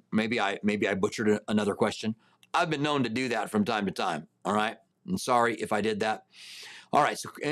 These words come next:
um, Kimberly has a follow-up. So Kimberly says, um, "Right verse, he said the scroll wasn't about food. It was about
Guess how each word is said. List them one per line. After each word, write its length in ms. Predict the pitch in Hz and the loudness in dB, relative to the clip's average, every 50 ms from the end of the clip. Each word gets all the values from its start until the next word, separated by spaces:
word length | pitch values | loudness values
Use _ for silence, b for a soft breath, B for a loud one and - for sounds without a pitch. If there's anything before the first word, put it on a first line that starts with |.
| 156 - | -2 0
um, 360 | 131 120 117 113 107 107 110 | 0 0 2 2 2 2 2
Kimberly 340 | - 160 165 160 160 156 135 | 2 2 2 4 2 2 2
has 220 | 123 135 143 143 | -2 -4 -4 -4
a 40 | 135 | -2
follow-up. 540 | - 143 135 135 135 139 139 143 143 143 _ _ _ _ _ _ _ _ _ _ _ _ _ _ _ _ _ _ - - - | 2 4 4 4 4 4 2 2 0 -4 _ _ _ _ _ _ _ _ _ _ _ _ _ _ _ _ _ _ -20 -14 -6
So 120 | - 135 | -6 -2
Kimberly 280 | 120 160 151 156 151 147 | 0 2 2 2 0 0
says, 300 | 139 - 143 131 127 B B B B B B B B B B _ | -2 -2 -2 -2 -4 B B B B B B B B B B _
um, 380 | 127 135 131 127 123 123 117 - - | 0 0 2 2 0 0 -2 0 2
"Right 200 | 113 160 185 180 | 2 2 4 2
verse, 520 | 170 160 160 165 - - - - - - _ | 2 2 2 0 -2 -8 -10 -10 -12 -14 _
he 220 | - - 151 151 | -8 -4 -4 -4
said 420 | 151 - - 147 135 135 135 - - _ _ _ _ _ _ _ _ _ - _ _ | -4 -2 -4 -2 -2 -2 -4 -6 -8 _ _ _ _ _ _ _ _ _ -20 _ _
the 180 | 110 117 120 | 0 0 0
scroll 800 | 107 - - - - - 143 160 175 160 131 113 117 123 117 - - | -2 -4 -8 -6 2 6 8 8 8 8 6 4 4 2 2 0 0
wasn't 320 | 113 123 123 107 104 - - | 0 0 0 -2 -6 -6 -4
about 360 | 110 107 104 104 92 85 - | -4 0 2 2 0 0 -2
food. 800 | - - - - - - 180 165 120 92 - - 85 85 104 101 _ _ _ _ _ _ _ _ _ _ _ _ _ _ | -8 -14 -14 -10 0 2 2 4 4 2 0 0 -2 -6 -8 -12 _ _ _ _ _ _ _ _ _ _ _ _ _ _
It 140 | 117 127 117 | -4 -2 0
was 300 | 123 123 120 117 110 - - | 2 2 2 2 -2 -2 -4
about 500 | 117 107 107 113 110 107 107 110 - | -2 0 2 2 2 2 0 0 -4